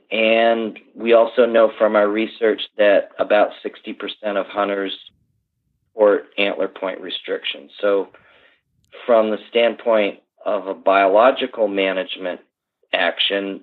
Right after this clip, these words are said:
they're successful. And from the social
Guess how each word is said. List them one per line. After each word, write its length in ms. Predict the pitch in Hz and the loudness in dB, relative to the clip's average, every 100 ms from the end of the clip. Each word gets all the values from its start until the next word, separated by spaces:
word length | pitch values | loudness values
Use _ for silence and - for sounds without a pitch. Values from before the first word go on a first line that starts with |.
| _ 87 | _ -2
they're 200 | 92 90 - | -2 -2 -10
successful. 800 | 85 - 85 - - 92 95 _ _ _ _ _ | -18 -6 -6 -6 -8 -6 -6 _ _ _ _ _
And 420 | 101 101 95 92 87 | -4 0 0 0 -4
from 200 | 101 95 | -4 -2
the 100 | 92 85 _ | -4 -10 _
social 380 | 117 123 - | 0 0 -2